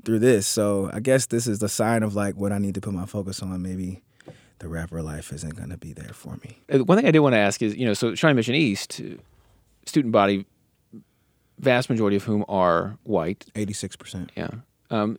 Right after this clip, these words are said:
Speaker 2: how did that affect this conversation, or how did this affect, I mean,
Speaker 1: Mm.
Speaker 2: even, I mean, David, especially,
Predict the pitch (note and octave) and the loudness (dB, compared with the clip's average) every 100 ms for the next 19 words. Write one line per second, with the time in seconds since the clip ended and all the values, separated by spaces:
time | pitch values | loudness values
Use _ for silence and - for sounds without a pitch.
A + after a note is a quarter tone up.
0 | - - F3 G#3 C3+ C3 B2+ - B2+ A2 | -10 0 2 4 4 4 2 2 2 2
1 | - - - - _ _ - A#2 - A#2 | -2 -18 -16 -18 _ _ -4 -4 0 -2
2 | G#2+ G#2 G#2+ G2+ - C3+ G#2 F#2 A2 G#2 | -2 -2 0 0 -2 -2 0 0 0 -2
3 | G2 - A2 G2+ - - _ _ A#2 G#2+ | -4 -4 -2 -2 -6 -20 _ _ -2 -2
4 | G#2+ C3 A2+ C#2+ F2+ G#2+ G2+ G2 G2+ G#2+ | 0 0 -2 -4 0 2 4 2 0 -2
5 | G#2 F#2+ - | -4 -6 -8